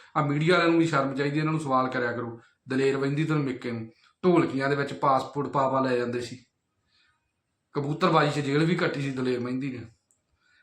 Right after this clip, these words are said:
ਤੁਹਾਨੂੰ ਲੋਕ ਜਾਣਦੇ ਆ ਚੰਗੀ ਤਰ੍ਹਾਂ, ਗਦਾਰ ਕੌਣ ਆ। ਗਦਾਰੀ ਤੁਸੀਂ ਦੇਸ਼ ਨਾਲ ਕੀਤੀ ਆ, ਸਾਡੇ ਨਾਲ। ਤੁਸੀਂ ਸਾ-, ਇੱਥੋਂ ਬੰਦੇ ਚੱਕਦੇ ਸੀ, ਬਾਹਰਲੇ ਮੁਲਕਾਂ 'ਚ ਛੱਡਦੇ। ਵੱਡੇ ਗਦਾਰ ਹੋ ਤੁਸੀਂ, ਗਦਾਰ, ਗਦਾਰ, ਗਦਾਰ।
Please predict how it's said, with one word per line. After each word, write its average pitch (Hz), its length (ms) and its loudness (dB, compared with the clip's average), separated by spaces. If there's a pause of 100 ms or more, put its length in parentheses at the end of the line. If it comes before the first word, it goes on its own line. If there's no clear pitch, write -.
(120)
ਤੁਹਾਨੂੰ 147 280 0
ਲੋਕ 143 240 2
ਜਾਣਦੇ 113 460 -2
ਆ 110 60 -4
ਚੰਗੀ 101 280 -12
ਤਰ੍ਹਾਂ, 95 180 -16 (420)
ਗਦਾਰ 127 360 2
ਕੌਣ 127 240 -4
ਆ। 123 120 -8 (320)
ਗਦਾਰੀ 135 280 2
ਤੁਸੀਂ 160 340 2
ਦੇਸ਼ 147 220 4
ਨਾਲ 139 200 0
ਕੀਤੀ 123 280 -10
ਆ, 110 140 -12 (580)
ਸਾਡੇ 131 420 2
ਨਾਲ। 110 260 -6 (680)
ਤੁਸੀਂ 151 280 0
ਸਾ-, 156 260 4
ਇੱਥੋਂ 165 260 2
ਬੰਦੇ 143 240 2
ਚੱਕਦੇ 147 380 0
ਸੀ, 160 100 2
ਬਾਹਰਲੇ 147 320 4
ਮੁਲਕਾਂ 120 340 -6
'ਚ 110 40 -12
ਛੱਡਦੇ। 101 420 -8 (380)
ਵੱਡੇ 123 300 2
ਗਦਾਰ 123 380 0
ਹੋ 139 100 -2
ਤੁਸੀਂ, 143 340 -8
ਗਦਾਰ, 120 440 2
ਗਦਾਰ, 117 460 -2
ਗਦਾਰ। 104 560 -6